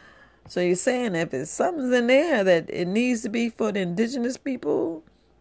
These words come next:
you know, 'cause y'all still fucking around with that hidden area lax D N A. So there's something in there that y'all rooted <laughs> something out that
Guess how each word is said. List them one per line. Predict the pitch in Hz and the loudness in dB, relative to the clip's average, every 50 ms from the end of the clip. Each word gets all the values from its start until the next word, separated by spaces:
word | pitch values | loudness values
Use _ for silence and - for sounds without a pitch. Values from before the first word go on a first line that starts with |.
| _ _ _ | _ _ _
you | - 180 180 | -10 -8 -6
know, | 185 190 196 - 262 269 269 262 - | -4 -4 -4 -4 -4 -6 -8 -8 -6
'cause | - - 143 - | -6 -6 -4 -2
y'all | 76 76 - 254 | -2 -2 -2 -2
still | - - 202 - 208 | -4 -4 -4 -6 -4
fucking | - - 226 220 - 240 | -4 -4 -6 -4 -4 -6
around | - 220 226 233 208 | -6 -4 -4 -4 -2
with | 196 | -2
that | 180 180 202 | -2 -2 0
hidden | 202 240 233 220 196 | 0 0 0 0 -2
area | 208 220 226 220 220 208 196 | -2 -2 -2 0 0 0 0
lax | 196 240 262 - - - - - - - - - 240 190 | 0 0 0 0 -2 -4 -6 -10 -10 -12 -12 -14 -16 -12
D | - - 233 226 214 | -6 -4 -2 -2 -2
N | 208 214 | -2 -2
A. | 294 285 233 214 208 220 - - - - _ _ _ _ _ _ _ _ _ _ _ _ _ _ _ - - | -2 -2 -2 -2 -4 -6 -10 -14 -20 -20 _ _ _ _ _ _ _ _ _ _ _ _ _ _ _ -20 -14
So | - - | -8 -4
there's | 175 165 160 | -4 -4 -2
something | - 247 226 - - 220 208 | -2 -2 -2 -2 -4 -4 -4
in | 220 208 196 | -4 -6 -6
there | 208 208 202 | -6 -6 -4
that | 170 165 170 - | -4 -6 -4 -2
y'all | 208 185 170 | -2 -2 -2
rooted | 151 143 139 147 156 185 202 196 202 202 | -2 -4 -6 -4 -2 -2 -2 -2 -2 -4
<laughs> | |
something | - - - 233 202 - 208 208 | -4 0 2 2 2 2 0 -2
out | 180 190 208 208 - - | 0 0 0 -2 -2 -2
that | 92 98 92 - | -2 -2 -2 -2